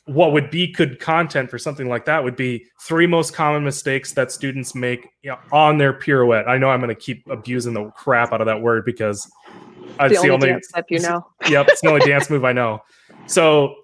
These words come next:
Speaker 1: um, you get a cl-, you probably wanna get a close-up of your feet on that one, 'cause I'm guessing a lot of your technique and everything comes from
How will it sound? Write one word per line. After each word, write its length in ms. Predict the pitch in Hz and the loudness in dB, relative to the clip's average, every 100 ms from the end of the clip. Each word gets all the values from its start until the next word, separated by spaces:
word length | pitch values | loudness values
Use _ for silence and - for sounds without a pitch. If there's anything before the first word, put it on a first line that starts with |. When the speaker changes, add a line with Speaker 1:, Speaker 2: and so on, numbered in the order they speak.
| - | -6
Speaker 1:
um, 480 | 156 147 143 117 113 _ 139 | 0 2 0 -4 -12 _ -14
you 340 | 156 165 147 - _ 135 | -8 -6 -8 -12 _ -4
get 100 | 190 | -2
a 100 | 165 | -2
cl-, 180 | - 170 | -4 -6
you 160 | 147 139 | -6 -6
probably 300 | 170 165 156 | -4 -2 -2
wanna 180 | 147 131 | -4 -4
get 140 | 156 | -6
a 60 | 151 | -6
close-up 380 | - 135 - | -8 -8 -8
of 120 | 131 113 | -12 -12
your 100 | 107 | -14
feet 300 | - 165 143 | -12 -6 -4
on 120 | 117 | -4
that 180 | 113 117 | -6 -6
one, 180 | 120 120 | -6 -6
'cause 140 | 135 | -6
I'm 120 | 127 | -6
guessing 360 | 113 156 160 135 | -2 -2 0 -4
a 40 | 117 | -4
lot 260 | 120 143 | -2 0
of 100 | 147 | 0
your 120 | 123 | -4
technique 460 | - 131 - 123 135 | -6 -6 -6 -12 -10
and 80 | 117 | -8
everything 300 | 110 107 113 | -8 -10 -14
comes 340 | - 123 117 | -8 -6 -6
from 420 | - 117 107 101 | -4 -4 -4 -10